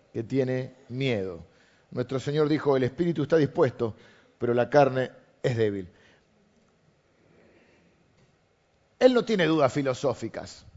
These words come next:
ni teológicas, pero igual tiene miedo.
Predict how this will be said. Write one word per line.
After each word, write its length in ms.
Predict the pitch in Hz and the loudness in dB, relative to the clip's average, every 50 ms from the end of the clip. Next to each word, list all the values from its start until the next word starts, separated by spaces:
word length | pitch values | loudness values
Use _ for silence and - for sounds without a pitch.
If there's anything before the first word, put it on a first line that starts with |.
| - - _ _ _ _ - | -20 -20 _ _ _ _ -10
ni 200 | 131 151 160 147 | -6 -6 -4 -2
teológicas, 840 | 120 160 156 139 135 131 117 107 - 117 113 - 80 90 98 - - | 0 2 2 4 6 4 4 2 0 -6 -6 -6 -8 -12 -14 -12 -6
pero 180 | - 175 185 | -2 0 2
igual 160 | 196 233 214 | 4 4 2
tiene 180 | 180 196 190 208 | 2 -2 -4 -2
miedo. 400 | 214 190 127 107 98 95 92 | -2 -2 -4 -4 -6 -8 -10